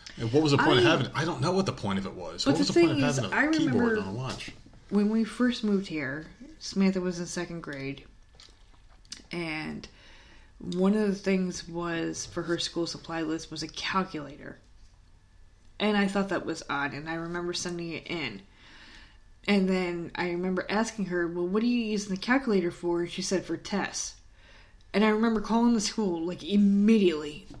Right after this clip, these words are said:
Speaker 2: <clears throat> Like, why are you teaching the kids to use a calculator <clears throat> for a test? They're not learning, 'cause all you're doing is showing them a problem. They're typing it.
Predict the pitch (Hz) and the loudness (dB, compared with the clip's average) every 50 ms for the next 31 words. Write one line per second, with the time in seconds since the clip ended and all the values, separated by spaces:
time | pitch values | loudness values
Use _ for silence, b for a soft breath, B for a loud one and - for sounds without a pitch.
0 | - - 302 - 277 254 233 196 - - - 285 277 254 220 196 185 - - - | 4 6 8 8 8 6 4 2 0 4 6 8 8 8 8 6 2 -2 -6 -16
1 | - - - - - - - - - - - - - - - - - 226 220 208 | -20 -20 -20 -20 -20 -20 -20 -20 -20 -20 -20 -20 -20 -20 -12 -2 2 4 4 4
2 | 208 - - - B B B B B B B B B B B B - 170 160 156 | 4 0 -6 -14 B B B B B B B B B B B B -14 -14 -12 -10
3 | 170 180 208 226 254 269 220 160 143 151 175 196 196 - - - - - - b | -4 -2 0 0 2 2 0 0 0 -2 -2 -4 -4 -8 -14 -20 -20 -20 -20 b
4 | b b b b b b b b b b b b b - - - - 220 220 202 | b b b b b b b b b b b b b -20 -10 -2 2 2 2 4
5 | 208 226 220 208 202 196 196 - 220 240 233 226 214 208 196 196 196 208 196 196 | 4 4 4 4 2 0 0 0 0 0 0 2 0 0 0 0 2 0 0 0
6 | - - 190 185 190 196 190 196 196 - - 277 285 285 - 247 190 170 180 190 | 0 -2 0 2 4 4 2 2 -2 -6 -6 -6 -6 -6 -4 -4 -4 -2 0 0
7 | 196 196 196 - - - - - - 339 349 311 269 226 196 190 - - - - | -2 -2 -4 -8 -18 -20 2 6 8 10 10 10 10 8 6 4 0 -6 -18 -20
8 | - - - - 349 - - - 240 214 196 190 - - 240 254 233 196 196 - | -20 -20 -10 -8 -8 -4 0 4 4 4 4 2 0 -2 -2 0 0 0 -2 -4
9 | - - 202 214 220 220 226 226 214 - - 190 196 190 190 196 233 269 285 240 | -6 -2 2 2 4 4 2 0 0 -2 -2 -2 0 2 2 4 4 4 4 2
10 | 170 113 - - - 190 202 196 220 220 233 240 240 226 202 247 277 277 254 220 | 0 -2 -6 -6 -2 0 2 2 4 4 4 4 4 2 2 2 2 2 2 2
11 | 202 196 190 - - - - - - - 254 240 240 233 226 214 202 196 190 196 | 2 0 0 -2 -6 -8 -6 -4 -2 0 0 2 0 0 0 0 0 0 0 -2
12 | - - 254 262 240 208 196 196 190 196 196 - - - 240 240 240 233 220 214 | 0 0 0 2 2 0 0 0 0 0 0 -2 -4 0 0 0 2 0 -2 -4
13 | 214 B | -6 B